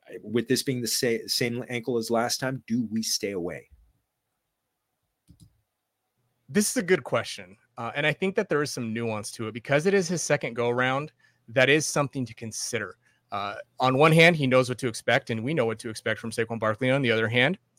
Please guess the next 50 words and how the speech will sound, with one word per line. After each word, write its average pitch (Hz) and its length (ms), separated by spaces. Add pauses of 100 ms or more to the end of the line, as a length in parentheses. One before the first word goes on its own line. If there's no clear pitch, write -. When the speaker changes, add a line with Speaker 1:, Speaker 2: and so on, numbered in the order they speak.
Speaker 2:
it's - 100
been 123 140
a 113 40
few 135 140
years. 117 440 (340)
Maybe 113 220
it's - 160
not 123 120
necessarily 123 600
the, 120 640
um, 113 500 (460)
you 135 100
know, 110 340
the, 107 540
the 120 220
shining 139 400
example 131 380
you 123 120
wanna 127 200
use, 113 380 (260)
but 135 140
he 156 140
was 135 200
able 139 140
to 139 40
come 139 240
back 117 240
from 117 440
this 117 180
high 120 160
ankle 110 260
sprain 147 380 (300)
at, 117 140 (120)
at 117 180
some 127 240
point 123 260
in 117 140
twenty 123 240
nineteen, 117 480 (340)
and 135 360
he 202 200
didn't 202 360
look 190 320
terrible, 156 500
right? 131 240
When 147 80
Saquon 180 320
Barkley 170 260
came 151 220
back 127 300